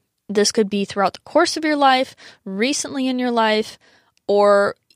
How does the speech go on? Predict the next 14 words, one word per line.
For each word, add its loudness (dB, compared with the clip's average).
even -2
just -6
aspects -4
of -8
your -8
mindset -4
that -10
you -6
really 2
like 0
about 0
yourself. 0
Let 0
this 0